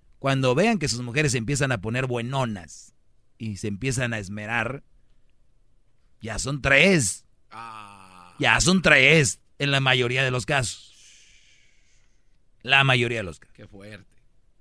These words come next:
Speaker 1: Sí, muy fuerte porque empieza a ir al gym. Así que, señores,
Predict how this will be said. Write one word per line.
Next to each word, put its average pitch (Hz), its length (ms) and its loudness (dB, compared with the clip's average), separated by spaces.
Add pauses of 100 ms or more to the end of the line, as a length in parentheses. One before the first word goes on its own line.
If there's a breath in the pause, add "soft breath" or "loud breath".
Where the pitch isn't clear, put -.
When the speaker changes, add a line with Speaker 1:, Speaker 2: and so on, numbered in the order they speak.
(560)
Speaker 1:
Sí, 131 500 -10
muy 101 300 -10
fuerte 139 320 0
porque 104 240 -4
empieza 120 280 -4
a - 20 -2
ir 120 80 -2
al 113 100 -6
gym. 117 220 -10 (960)
Así 139 220 -2
que, 139 120 0
señores, 113 640 -6